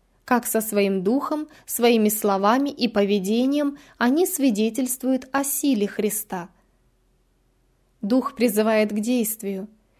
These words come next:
не просто к умственному согласию. Своим бездействием мы огорчаем Святой Дух, и золотые возможности, чтобы проявить любовь и заботу Христа к другим, исчезают навсегда.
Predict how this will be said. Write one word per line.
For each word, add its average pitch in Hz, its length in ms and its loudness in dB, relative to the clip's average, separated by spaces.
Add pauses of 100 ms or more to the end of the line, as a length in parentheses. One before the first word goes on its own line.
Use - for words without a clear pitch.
(140)
не 311 160 2
просто 302 420 2
к 330 80 -2
умственному 220 580 2
согласию. 208 800 -2 (720)
Своим 254 400 4
бездействием 247 720 2
мы 247 180 2
огорчаем 233 760 0
Святой 247 480 0
Дух, 214 460 -4 (320)
и 247 80 2
золотые 262 480 4
возможности, 254 840 2
чтобы 247 360 2
проявить 226 580 0
любовь 214 560 0
и 233 120 -2
заботу 214 560 0
Христа 254 480 -2
к 233 100 -2
другим, 233 540 0 (280)
исчезают 269 640 0
навсегда. 247 680 -4